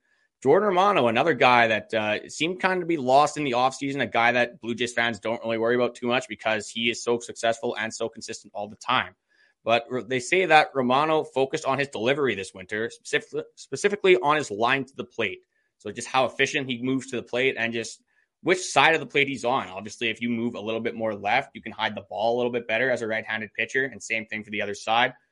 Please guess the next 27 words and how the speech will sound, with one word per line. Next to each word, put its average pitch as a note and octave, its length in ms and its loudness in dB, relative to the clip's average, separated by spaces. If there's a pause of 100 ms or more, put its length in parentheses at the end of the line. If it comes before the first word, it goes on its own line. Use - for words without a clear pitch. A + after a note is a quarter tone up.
(320)
It's C3+ 160 -6
just F#3 220 2
different F3+ 340 4
arm D3+ 220 4
slots, D3+ 480 4
different D3+ 260 0
little C#3+ 140 4
things C#3 400 0
to A#2 100 -2
keep - 240 -8
header-, B2 320 0
hitters C#3+ 300 2
guessing C#3 440 2
more B2 200 2
often. B2 420 0 (680)
And A#2+ 260 4
according E3 360 4
to E3 100 -6
reports, C#3+ 480 0
his A2 140 -6
velo B2+ 340 0
spikes A#2+ 440 0
when G#2+ 140 -8
his A#2 140 -2
mechanics A2+ 420 0
are A2 240 0
on. G2+ 320 -2